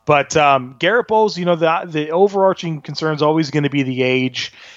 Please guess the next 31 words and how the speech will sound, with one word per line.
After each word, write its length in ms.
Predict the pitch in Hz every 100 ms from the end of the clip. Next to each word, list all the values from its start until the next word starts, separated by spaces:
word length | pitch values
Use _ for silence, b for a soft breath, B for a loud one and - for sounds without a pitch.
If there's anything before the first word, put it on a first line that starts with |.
| B _
And 160 | 165 175
not 200 | 269 349
necessarily 500 | 196 - - 175 160
because 300 | 135 156 135
you 80 | 143
can't 320 | 170 170 131
get 180 | 151 147
a 60 |
good 340 | 120 143 139 -
eight 200 | 139 139
years 380 | 143 131 151 127
out 220 | 110 107
of 100 | 107
him. 160 | 113 117
It's 160 | 120
just 220 | - 156 -
that 260 | 151 143 B -
how 160 | 175
much 260 | 185 175 -
better 240 | 147 147
can 240 | 135 143 131
he 80 |
get? 260 | 113 120 104
You 120 | 117
know, 300 | 123 120 127 -
how, 260 | 165 165 - B B
how 240 | - 185 185
much, 440 | 185 180 - - B B B
uh, 400 | - 139 131 - - - 139
development 600 | 135 139 151 147 143 135
is 160 | 127 113